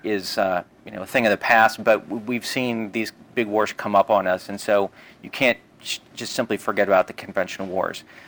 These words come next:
Uh, in terms of what Special Operations Forces should do, I mean, they've continued to do some of these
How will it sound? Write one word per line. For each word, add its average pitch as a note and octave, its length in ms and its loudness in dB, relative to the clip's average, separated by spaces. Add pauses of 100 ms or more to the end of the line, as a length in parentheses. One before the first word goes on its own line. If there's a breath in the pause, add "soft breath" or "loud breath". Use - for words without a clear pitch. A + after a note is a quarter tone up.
(120)
Uh, G2+ 220 6
in A#2 80 -2
terms D3 240 0
of C#3 40 0
what A#2+ 140 4
Special C3 340 4
Operations A#2 560 4
Forces C3 400 -2
should B2 220 -4
do, B2+ 240 2
I - 20 -2
mean, G#2 180 -2
they've G#2+ 160 0
continued C3+ 440 -2
to C3 100 0
do A#2+ 200 -2
some B2 240 2
of A#2+ 120 0
these A2 280 -4